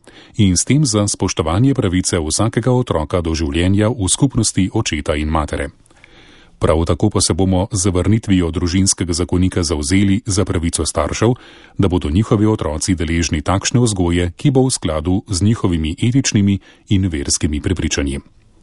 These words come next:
V tem duhu je prejšnji teden papež Benedikt šestnajsti v nagovoru ameriškim škofom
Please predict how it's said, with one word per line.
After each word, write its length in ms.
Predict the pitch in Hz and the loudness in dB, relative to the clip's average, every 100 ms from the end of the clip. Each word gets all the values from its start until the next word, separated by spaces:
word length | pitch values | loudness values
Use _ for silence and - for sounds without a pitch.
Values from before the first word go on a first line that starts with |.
| _ - _ - - - - - - | _ -20 _ -20 -20 -20 -20 -20 0
V 80 | 113 | 2
tem 160 | 185 139 | 4 2
duhu 320 | 107 110 110 | 2 2 2
je 160 | 87 80 | 0 -2
prejšnji 400 | - 98 - 92 | -2 -2 -2 -2
teden 320 | 104 135 147 - | 0 2 0 0
papež 320 | 78 90 82 | -4 -4 -4
Benedikt 480 | 82 80 90 - - | -4 -2 -2 -2 -6
šestnajsti 720 | - - - 110 147 143 - | -4 -2 0 2 2 0 -2
v 120 | - | -4
nagovoru 480 | 76 73 87 87 82 | -2 0 0 0 0
ameriškim 560 | 76 80 80 76 - 92 | 0 -2 -2 -4 -4 -4
škofom 480 | - 104 110 95 | 0 0 2 0